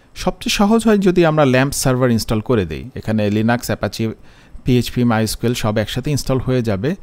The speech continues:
আমি দেখি আরেকটা অপশন আছে কিনা, শুধু মাই এস কিউ এল সার্ভার যদি আমি চাই আর পিএইচপি my admin যদি চাই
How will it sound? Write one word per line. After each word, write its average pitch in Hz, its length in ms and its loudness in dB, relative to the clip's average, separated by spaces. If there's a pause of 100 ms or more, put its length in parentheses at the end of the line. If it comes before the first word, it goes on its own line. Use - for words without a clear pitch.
(280)
আমি 170 180 2
দেখি 208 240 0
আরেকটা 170 580 4
অপশন 147 300 0
আছে 120 200 -4
কিনা, 107 200 -2
শুধু 127 240 -2
মাই 120 200 2
এস 110 120 -4
কিউ 120 140 -2
এল 117 60 0
সার্ভার 113 480 0
যদি 104 260 -2
আমি 95 160 -2
চাই 98 380 -2
আর 98 100 -2
পিএইচপি 107 520 -6
my 98 380 -2
admin 104 280 -2
যদি 95 240 -4
চাই 98 360 -6